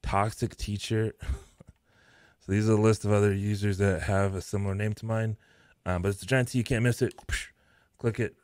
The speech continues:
Hit the follow button. But now since you're here, uh, the, the main reason why you're watching this video is how to broadcast.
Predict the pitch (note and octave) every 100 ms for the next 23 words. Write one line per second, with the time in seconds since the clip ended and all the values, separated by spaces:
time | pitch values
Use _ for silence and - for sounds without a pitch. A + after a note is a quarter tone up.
0 | - A2+ F#2+ G#2 G#2+ G2+ G#2+ G2+ G2 _
1 | _ - - G2+ C3 D3+ D3 D3 B2+ A#2+
2 | C3 C3+ A2+ G#2 G#2 - _ _ _ _
3 | _ _ _ G2+ G2 F#2+ F#2 E2 _ _
4 | _ _ _ - _ - G2 F2+ F#2+ G2+
5 | C3+ C3+ A#2+ A2+ A2 G#2+ A2 A2 G#2+ G2
6 | A#2 B2 A2+ - - G#2+ G#2 F#2+ E2+ G2+
7 | G#2 - A2+ A2+ -